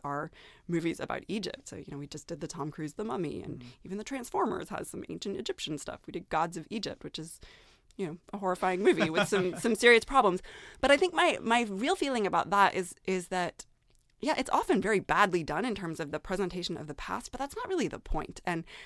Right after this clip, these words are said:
Speaker 1: I can see that there are different purposes to how we present the past in different contexts, and I'm really okay with that. So I don't myself particularly, uh, watch the things that are coming out, um, of,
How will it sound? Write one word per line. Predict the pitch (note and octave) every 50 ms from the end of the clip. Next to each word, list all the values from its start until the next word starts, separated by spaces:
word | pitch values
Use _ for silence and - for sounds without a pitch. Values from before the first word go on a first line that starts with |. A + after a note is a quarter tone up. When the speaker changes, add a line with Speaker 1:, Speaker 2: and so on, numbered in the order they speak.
| - -
Speaker 1:
I | - A#3+
can | - - E4+ A3 E3 D3 -
see | - - - - G#3 F3+ - -
that | - -
there | - E3 D#3 D3
are | D3 D3+
different | C#3+ - F#3 F3+ - E3+ D#3 -
purposes | - - D3+ D3 - D3 C#3+ - D#3 D#3 C#3+ -
to | - - D3+
how | D#3+ - D#3+ D3+ D3+
we | D3+ C#3+ D3+ D3+ D3 D3+ - - - - - - - - - - - - _ _ - - - _ _
present | - - F3+ E3+ F3+ D#3+ E3+ -
the | - E3
past | - - D3+ C#3 C#3+ D#3 - F3
in | E3+ F3
different | F3 F3 - F#3+ F#3+ - -
contexts, | - - C4+ B3+ G#3+ - - - - - - - -
and | G3 G3+
I'm | A3 A#3 A#3+
really | D4 G#4+ E4+ G3 - -
okay | - - - - F#3+
with | - - - -
that. | - - - - -
So | - F3 - - - - - -
I | -
don't | G#4 - -
myself | F3+ D3 C3+ - - F3 G#3+ - - -
particularly, | - - C#3 - F3+ - F#3+ F3 F3 E3 E3 D#3 D#3 F3 F#3+ - _ _ _ _ _ _ -
uh, | D3+ - - - - - _ _ _ _
watch | E3+ D3 D#3 D3+ D3+ - - - - - -
the | F3 G3 F3
things | F3 - F#3 F3+ F#3+ G3 F#3
that | F3 E3+
are | E3+
coming | - - F3+ E3+ E3+ D#3+
out, | D#3+ E3 E3 - - _ -
um, | - F3+ D#3+ - - -
of, | - - F#3 -